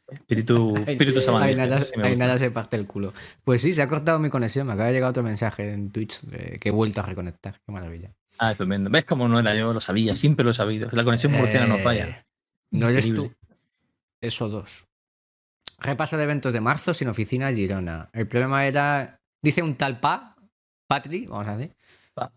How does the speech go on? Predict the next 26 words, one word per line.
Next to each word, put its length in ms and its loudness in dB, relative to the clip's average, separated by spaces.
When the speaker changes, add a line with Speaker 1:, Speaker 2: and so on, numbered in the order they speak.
Speaker 1:
Patrick. 300 -2
Speaker 2:
Ah, 120 2
que 100 -6
había 140 -2
un 100 -6
check 140 -2
sin 160 -4
marcar. 680 -2
Eh, 800 -4
mayo 500 0
algo 200 0
en 80 -4
Barcelona, 500 -2
algo, 440 -2
¿no? 220 -14
Hombre, 460 2
don 160 -2
Rafa 260 0
Ramos, 420 0
a 160 0
él 100 2
sí 180 0
que 100 0
hay 60 -2
que 80 -4
saludarle. 460 -4